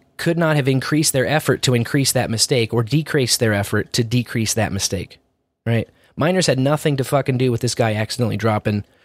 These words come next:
twenty Bitcoin in the fee. That would be like saying if you had a vending machine and somebody accidentally puts a five hundred thousand dollar bill in the vending machine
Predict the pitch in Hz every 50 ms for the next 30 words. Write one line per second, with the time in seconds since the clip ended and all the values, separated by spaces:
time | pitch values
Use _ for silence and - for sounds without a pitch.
0 | _ _ _ _ - - 143 127 113 110 117 117 - - 120 110 104 101 95 -
1 | - 127 117 104 - - 107 73 - - _ _ _ _ _ _ _ _ _ _
2 | _ - - 175 190 202 180 196 190 170 131 - - 175 147 143 135 127 - 175
3 | 175 160 151 120 98 - - - 120 151 156 165 147 127 117 107 - - - 107
4 | 90 - - - _ _ _ _ _ _ _ _ _ _ _ _ _ _ _ _
5 | _ _ - 143 131 120 - - 170 170 156 139 127 123 127 - - 135 131 131
6 | 90 117 120 - - 123 113 - 117 - - 139 151 143 123 147 131 120 - 127
7 | 123 127 127 120 123 117 117 113 113 117 113 107 110 113 117 113 117 110 110 101
8 | 104 107 113 123 123 131 131 - - 147 147 147 147 151